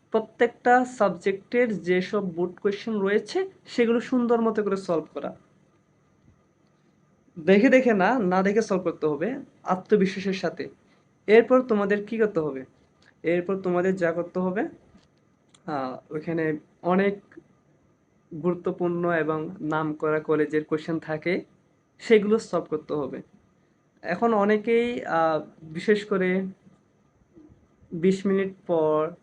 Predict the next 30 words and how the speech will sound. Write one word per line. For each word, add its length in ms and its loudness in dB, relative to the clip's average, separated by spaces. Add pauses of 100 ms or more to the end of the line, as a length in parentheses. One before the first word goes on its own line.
(140)
ত্রিশ 300 -2
মিনিট 260 -2 (100)
পর 300 0
পড়ার 300 0
পর 340 0
মানে 580 -6
আর 220 -6 (420)
পড়তে 240 4
ইচ্ছে 180 2
করে 200 0
না, 160 -10 (200)
তো 120 0
এই 100 0
কাজটি 340 0
করা 220 4
যাবে 240 0
না 80 2
এই 80 2
মুহূর্তে। 460 -6 (800)
এই 100 2
মুহূর্তে 560 2
তুমি 280 -2
যদি 340 0 (280)
টেবিলে 400 4
পড়তে 400 0
বসো, 440 0 (500)
তাহলে 300 -2
তোমার 360 -2 (440)
টানা 480 2 (1120)
মিনিমাম 640 6